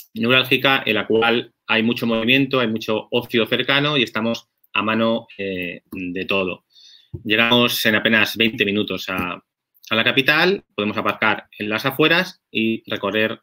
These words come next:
la isla caminando. Hay un, como una ceremonia que hacen todos los días a las doce de la mañana, aquí, eh, lo que hacen es que disparan los cañones,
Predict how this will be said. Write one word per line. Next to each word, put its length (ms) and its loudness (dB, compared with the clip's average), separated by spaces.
la 180 0
isla 460 -2
caminando. 420 -4
Hay 220 0
un, 340 2
como 100 2
una 100 4
ceremonia 440 4
que 60 2
hacen 240 0
todos 180 0
los 140 0
días 380 2
a 80 -2
las 100 0
doce 200 -2
de 60 0
la 60 0
mañana, 520 2
aquí, 500 -2
eh, 440 6
lo 80 0
que 80 -4
hacen 120 0
es 80 -2
que 80 0
disparan 340 0
los 120 0
cañones, 560 0